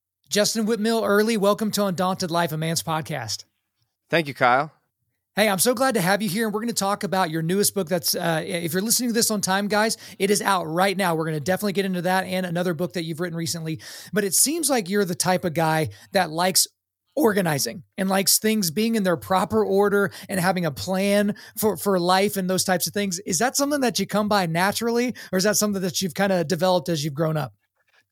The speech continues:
Speaker 2: Absolutely not. It was totally unnatural. If you would have met me in my early twenties when I was walking around China as a missionary, um,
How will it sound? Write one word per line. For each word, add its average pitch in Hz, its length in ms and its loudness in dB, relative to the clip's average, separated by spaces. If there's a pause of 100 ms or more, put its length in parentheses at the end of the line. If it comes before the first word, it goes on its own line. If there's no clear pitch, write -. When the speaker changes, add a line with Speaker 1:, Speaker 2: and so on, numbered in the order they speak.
(220)
Speaker 2:
Absolutely 117 800 2
not. 104 340 -4
It 127 60 -4
was 107 120 -6
totally 127 480 0
unnatural. 107 600 -4
If 113 140 -6
you 139 100 0
would 151 100 2
have 127 140 0
met 123 240 0
me 117 480 -4 (580)
in 117 160 -2
my 107 200 0
early 117 400 0
twenties 113 600 -4
when 117 100 -4
I 104 120 -2
was 101 180 -6 (160)
walking 117 380 -2
around 107 260 -4
China 104 560 -6 (560)
as 113 160 -6
a 110 60 -6
missionary, 104 840 -4
um, 98 440 -4